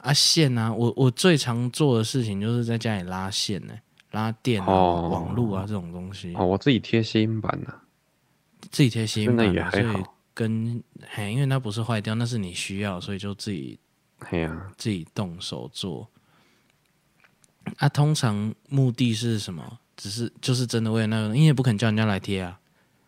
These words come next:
Speaker 2: 有啊，有叫人家来贴的啊。
Speaker 1: 但是你不肯去叫人家来贴吧？只是贴几块吸音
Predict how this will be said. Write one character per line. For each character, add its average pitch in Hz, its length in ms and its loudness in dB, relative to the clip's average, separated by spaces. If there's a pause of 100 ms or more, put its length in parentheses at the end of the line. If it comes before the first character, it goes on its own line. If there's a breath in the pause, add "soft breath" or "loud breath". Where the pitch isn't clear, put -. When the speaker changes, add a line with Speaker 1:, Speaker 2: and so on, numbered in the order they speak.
(420)
Speaker 2:
有 98 200 4
啊， 131 100 6
有 98 200 6
叫 135 200 2
人 113 100 2
家 120 100 0
来 107 140 2
贴 101 260 0
的 95 100 0
啊。 90 220 -6 (680)
Speaker 1:
但 165 140 4
是 170 80 6
你 139 100 4
不 127 140 -2
肯 107 320 -4 (220)
去 - 240 -4
叫 123 140 2
人 107 100 0
家 113 60 0
来 107 140 0
贴 98 220 -4
吧？ 92 160 -4
只 - 160 -8
是 117 140 -6
贴 113 200 0
几 - 200 -8
块 - 100 -2
吸 196 60 6
音 185 40 4